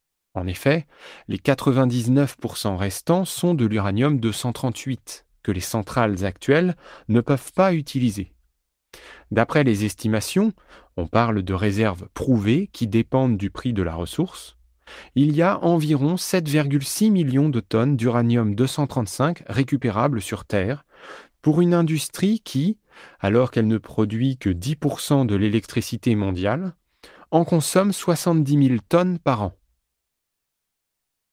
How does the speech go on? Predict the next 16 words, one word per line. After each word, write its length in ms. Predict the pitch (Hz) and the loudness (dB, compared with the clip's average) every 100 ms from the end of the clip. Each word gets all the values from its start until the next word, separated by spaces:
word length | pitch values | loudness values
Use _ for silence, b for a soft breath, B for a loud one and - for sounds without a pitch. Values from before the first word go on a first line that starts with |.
| _ | _
Cela 300 | - 120 110 | -4 2 2
signifie 540 | 104 - 120 - 123 110 | 2 -2 -2 -2 -6 -6
très 220 | - 175 | -4 -2
concrètement 680 | 156 131 107 - 110 151 214 | -2 -2 -4 -2 0 0 -2
qu'au 200 | - 104 | 0 0
rythme 320 | 120 151 113 | 2 0 -2
actuel, 600 | 92 - 117 185 175 92 _ _ _ _ - | -6 0 0 2 -2 -4 _ _ _ _ -2
les 100 | 110 | -2
centrales 500 | - 170 - 160 135 | 0 -2 0 2 2
nucléaires 680 | 143 160 123 104 104 175 151 | 2 0 0 2 2 2 2
n'auront 340 | 123 117 120 | 2 2 0
plus 280 | - 196 233 | 0 2 2
de 100 | 156 | 2
carburant 640 | - 123 110 104 92 123 104 | 2 0 0 0 0 -4 -8
d'ici 500 | 110 156 - 196 196 | -6 -6 0 2 4
environ 540 | 139 123 101 127 | 4 2 2 0